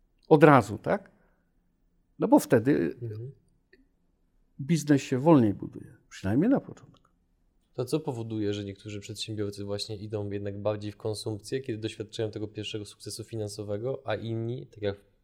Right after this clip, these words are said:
Speaker 2: pan na przykład, jednak inwestują z powrotem w firmę?
Speaker 1: E, powiem panu, e, to jest być może wychowanie też, tak? E, e, w tej chwili jednak, e, wychowanie się zmieniło.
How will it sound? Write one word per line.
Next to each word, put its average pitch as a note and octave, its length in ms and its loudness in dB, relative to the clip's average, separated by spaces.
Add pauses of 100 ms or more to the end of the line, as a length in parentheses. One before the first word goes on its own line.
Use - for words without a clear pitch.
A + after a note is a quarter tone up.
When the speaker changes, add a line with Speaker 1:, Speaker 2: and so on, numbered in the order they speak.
(140)
Speaker 2:
pan G#2 200 0
na G2+ 80 -2
przykład, A#2 500 -4 (340)
jednak G#2+ 380 -2 (320)
inwestują A2 420 -4
z G2+ 60 -10
powrotem G2+ 400 -6
w - 40 -20
firmę? F#2 340 -10 (1300)
Speaker 1:
E, B2+ 180 -2
powiem A#3 460 2
panu, G3+ 580 2
e, D3+ 260 4 (140)
to F#3+ 140 2
jest G3+ 280 4
być D3+ 220 -2
może E3 360 4
wychowanie C3 600 4
też, D3+ 320 -4
tak? - 580 -8 (140)
E, - 20 -12 (760)
e, D3 40 -6
w - 80 -16
tej E3+ 160 -2
chwili D#3+ 600 -2 (520)
jednak, D#3+ 640 2
e, C#3+ 580 -4 (300)
wychowanie D3 520 6
się B2 160 -6
zmieniło. A2+ 760 -4